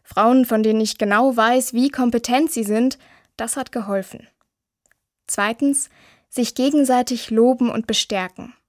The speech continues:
Das macht Mut, den eigenen Fähigkeiten zu vertrauen. Und drittens, dabei ehrlich sein.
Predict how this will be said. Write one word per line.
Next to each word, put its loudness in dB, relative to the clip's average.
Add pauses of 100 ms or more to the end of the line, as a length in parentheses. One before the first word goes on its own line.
(360)
Das -4
macht -2
Mut, 4
den 0
eigenen 2
Fähigkeiten -2
zu -6
vertrauen. -8 (460)
Und -4
drittens, -2
dabei -2
ehrlich -2
sein. -10